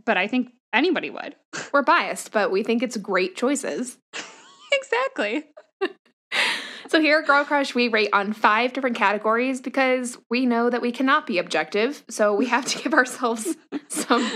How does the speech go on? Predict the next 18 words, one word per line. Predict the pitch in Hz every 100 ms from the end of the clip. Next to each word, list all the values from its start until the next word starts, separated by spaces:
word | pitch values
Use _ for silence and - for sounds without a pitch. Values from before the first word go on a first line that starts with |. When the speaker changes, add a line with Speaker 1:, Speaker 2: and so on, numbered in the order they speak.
| 403 - -
Speaker 2:
some | 269 233
guardrails | 220 226 214 180 175
here. | 190 160 - - - - -
Rules. | 226 254 185 165 - - -
We | 269
rate | 285 277
across | 226 226 196 -
plot, | - 277 302 302 - -
acting, | - 208 - 262 247 247 240 -
character, | - 214 196 202 - 190 190 190 - _ -
whether | 220 269
we'd | 285 277
watch | 233 226
again, | 202 196 196 202
and | - 220
a |
bonus | 277 311 -
category. | - 165 156 147 143 -